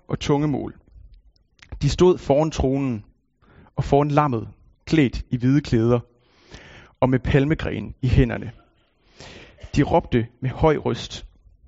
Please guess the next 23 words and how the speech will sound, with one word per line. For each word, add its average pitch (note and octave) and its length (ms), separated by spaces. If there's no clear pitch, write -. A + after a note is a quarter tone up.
'Frelsen D3+ 580
kommer D#3 500
fra - 160
vor A2+ 100
Gud, C3 300
som - 180
sidder C3 200
på A#2 100
tronen, A#2+ 560
og B2 80
fra - 120
lammet.'" G#2 320
Prøv F3+ 140
at E3 60
forestille E3 440
dig - 80
det F#3 100
her D3 160
billede B2+ 380
foran C3 380
dig. F#2 100
En D#3 160
kæmpe G#3 540